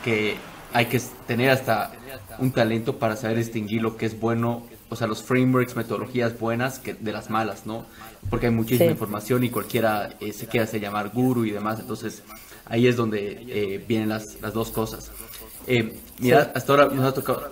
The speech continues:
Speaker 1: o sea, nos has con-, comentado cosas súper increíbles acerca de Adskin, acerca de todas las cosas que han ido, eh, viendo. Eh, quisiera un poco igual entender el otro lado de la moneda, ¿no? Acerca de las cosas que no son tan, eh, lindas, tan, eh,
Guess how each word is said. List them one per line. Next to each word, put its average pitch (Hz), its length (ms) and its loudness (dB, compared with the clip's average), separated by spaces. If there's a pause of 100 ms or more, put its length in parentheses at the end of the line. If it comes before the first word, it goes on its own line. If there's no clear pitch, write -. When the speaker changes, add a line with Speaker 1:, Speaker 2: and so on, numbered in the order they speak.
(120)
Speaker 1:
o 123 60 -6
sea, 120 120 -2
nos 120 160 4
has 123 60 0
con-, 117 200 -2
comentado 113 640 2
cosas 117 200 2
súper 120 220 0
increíbles 113 460 0
acerca 110 260 -4
de 107 80 -2
Adskin, 117 400 2
acerca 104 360 -4
de 101 140 -6
todas 110 280 2
las 110 100 -2
cosas 113 200 -2
que - 100 -6
han 110 60 -2
ido, 104 280 -2 (380)
eh, 110 200 0
viendo. 127 560 2 (440)
Eh, 107 400 4 (220)
quisiera 143 240 0
un 135 40 -6
poco 139 200 -2
igual 123 200 6
entender 117 260 0
el 120 40 2
otro 123 180 0
lado 117 120 4
de 110 100 2
la - 0 -
moneda, 107 440 0
¿no? 113 320 -4
Acerca 117 400 -4
de 101 440 -6
las 110 240 -6
cosas 117 260 0
que 113 80 -6
no 113 60 -4
son 113 180 -6
tan, 107 460 -2 (220)
eh, 95 200 -6 (420)
lindas, 117 640 2
tan, 107 540 -2 (140)
eh, 104 280 -6